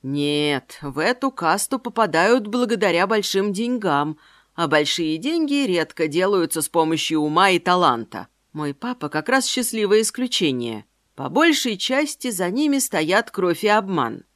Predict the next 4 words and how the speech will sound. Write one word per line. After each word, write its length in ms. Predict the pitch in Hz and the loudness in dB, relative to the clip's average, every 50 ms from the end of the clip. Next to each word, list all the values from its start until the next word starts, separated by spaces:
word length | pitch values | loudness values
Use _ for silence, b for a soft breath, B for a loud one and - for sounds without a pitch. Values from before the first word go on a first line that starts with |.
| _ _ _ _ _ _ _ - | _ _ _ _ _ _ _ -8
Но 300 | 147 180 226 262 285 285 | -2 2 4 4 4 4
подонок 680 | 285 - 294 277 185 226 247 254 247 262 247 - - | 6 4 4 6 6 6 4 4 4 2 -2 -2 -6
тоже 380 | - - 185 175 175 165 175 165 | -6 -2 0 2 2 2 0 -2
человек, 640 | - - 160 143 135 - 113 98 - _ - - | -4 -2 0 0 0 0 -2 -8 -10 _ -20 -20